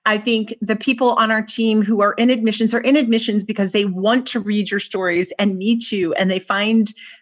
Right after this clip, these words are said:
this profession to be so rewarding. So we take it really seriously, and we know that you are putting a lot of time and effort into this application,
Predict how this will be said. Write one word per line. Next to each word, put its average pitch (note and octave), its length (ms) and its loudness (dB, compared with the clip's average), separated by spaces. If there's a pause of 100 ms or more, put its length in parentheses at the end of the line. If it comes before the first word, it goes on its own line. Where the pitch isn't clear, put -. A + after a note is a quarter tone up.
(420)
this G#3+ 320 0
profession A3 680 -2
to G#3 120 -2
be G3 240 -4
so C4 580 0
rewarding. G3 880 0
So - 400 2 (840)
we B3+ 320 2
take B4 220 0
it B4+ 100 0
really B3 260 2
seriously, A3 680 0
and G3 120 0
we A3 120 4
know C4+ 340 4
that A#3+ 260 -2
you A3 480 -2
are A3 160 0
putting G#3+ 280 -2
a G3 40 0
lot G3+ 160 0
of G3+ 120 -4
time G#3+ 480 2
and G3 180 -2
effort C#4 320 0
into B3 340 2
this A3+ 280 -6
application, A3 720 -2